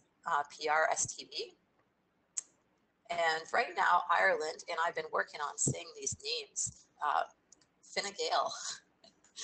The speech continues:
So right now, Ireland has a minority government. And the interesting thing about that is it's the first minority government they've had since nineteen eighty-nine. They usually have majority coalition governments, just like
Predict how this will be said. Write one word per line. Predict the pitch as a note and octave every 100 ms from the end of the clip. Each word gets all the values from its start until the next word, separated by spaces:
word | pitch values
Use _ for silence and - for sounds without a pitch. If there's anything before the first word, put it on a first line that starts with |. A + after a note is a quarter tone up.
| - - -
So | - - G3+
right | F#4 B3+
now, | B3 A#3+ -
Ireland | A3 A#3+ A3
has | A3 - G#3
a | G3
minority | F3+ E3+ F#3+ F#3
government. | F#3+ G#3 F#3 - - _ -
And | E3+ E3+
the | E3
interesting | G#3 - A3 - F#3+
thing | G3 F#3+
about | E3+ -
that | E3+ D#3+
is | D#3
it's | - -
the | -
first | - F3+ F#3+ -
minority | F3 F3+ F3+ E3+
government | - G3+ F#3+ E3
they've | D#3+ E3+
had | F3 E3+
since | F3+ -
nineteen | F3 F#3 - E3+
eighty-nine. | E3 A#3 F3+ F3 D3 _ _ _ _ _ -
They | F3
usually | F#3 G#3 G#3 G3+ G3 F3+
have | D#3+ E3 E3
majority | F3+ E3 D3 D#3 D#3+ -
coalition | C#3 C#3 C#3 - -
governments, | F#3+ G#3 D#3 -
just | - D3+
like | -